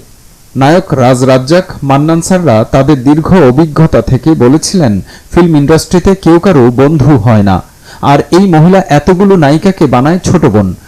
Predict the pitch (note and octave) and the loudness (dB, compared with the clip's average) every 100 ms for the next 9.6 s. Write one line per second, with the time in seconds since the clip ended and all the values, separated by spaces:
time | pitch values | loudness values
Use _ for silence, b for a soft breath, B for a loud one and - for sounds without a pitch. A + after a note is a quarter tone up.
0 | b C#3 D3+ F#3+ E3+ D#3+ D#3 D3+ A#2 G#2 | b -4 -2 0 0 0 2 0 0 0
1 | A#2 - A2+ F2+ b b b b - F#3 | -2 0 -2 -2 b b b b -4 0
2 | D3 F#3+ - F3+ F#3+ F3 F3+ F#3+ G3 G3 | 0 -2 0 0 0 -2 0 0 0 0
3 | G3+ B2+ C#3+ - - - E3 F3 C#3 - | 2 2 0 -6 -6 -2 2 2 0 -4
4 | - D#3 F3 G3 - C3+ C3 A#2+ - D#3+ | -6 -2 -2 -2 -2 -2 -2 -2 -2 -2
5 | F#3+ - A#2 G2+ E2+ - _ - - _ | -2 -2 -2 -2 -4 -8 _ -20 -20 _
6 | _ - b - D3+ F#3+ A3+ F3 F3 - | _ -20 b -2 0 2 2 0 0 0
7 | E3 C#3 E3 F#3 B2+ C#3+ D#3+ - E3 C#3+ | 0 2 2 2 0 0 -2 0 -2 -2
8 | - D3 C3 B2 A#2+ - G#2 - G#2 - | -6 -2 -2 0 -2 -2 -4 -2 -4 -6
9 | b - C3+ D#3+ D3 D3+ | b -4 -2 0 0 -2